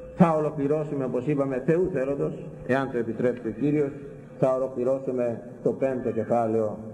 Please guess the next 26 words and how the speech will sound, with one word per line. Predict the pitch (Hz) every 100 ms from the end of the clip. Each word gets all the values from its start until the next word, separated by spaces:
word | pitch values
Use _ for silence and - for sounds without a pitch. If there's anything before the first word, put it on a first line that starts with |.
| - - -
με | 233
τα | 240 240
υπόλοιπα, | - 147 156 156 156 156 147 - - -
γιατί | 151 139
βλέπετε | 143 165 156 143
ο | 143
Κύριος | 147 170 170 151 - - - -
μας | - 143 151
είπε | 196 190 190 165 147 - - -
το |
πόσο | 135 185 190 185
βρωμερό | 165 165 165 160 175
είναι | 170
το | 170
αμάρτημα | 165 165 180 170 175 165
της | 165
πορνείας, | 170 170 170 202 185 185 - - - - -
μας | 139 170 170
είπε | 214 214 202 170 156 - - -
τι | 214 220
φθορά | 226 196 190 214
δημιουργεί, | 190 185 185 180 180 262 - - 180
αλλά | 160 175 180 165 - - - - - - - -
σαν | - 165 165
καλός | 160 151 165 143
γιατρός | 147 151 196 240